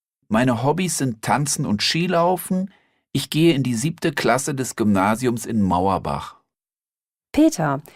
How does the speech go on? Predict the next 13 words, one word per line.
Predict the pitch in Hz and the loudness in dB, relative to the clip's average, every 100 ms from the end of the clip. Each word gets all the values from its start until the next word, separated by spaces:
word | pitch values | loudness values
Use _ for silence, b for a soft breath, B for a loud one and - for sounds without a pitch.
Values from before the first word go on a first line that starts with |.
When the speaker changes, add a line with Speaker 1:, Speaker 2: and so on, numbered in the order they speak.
| b | b
Speaker 2:
hältst | _ 208 269 - | _ 4 4 2
du | 277 | 4
dich | 247 233 | 4 2
für | - - | 0 2
einen | 175 170 165 | 4 4 4
Wiener? | 151 233 311 226 339 - _ _ _ - | 6 8 8 6 2 -6 _ _ _ -2
Speaker 1:
Mm-mm. | 110 104 92 87 82 80 _ _ _ _ _ | 0 0 -4 -2 -2 -4 _ _ _ _ _
Ich | - 214 95 | -4 -2 0
bin | 120 | 0
eigentlich | 117 156 - 87 82 - | 2 0 0 -4 -8 -4
kein | 87 82 | -2 -2
echter | - 87 90 80 | -2 -4 -2 -2
Wiener. | 80 85 78 73 | -2 -2 -2 -4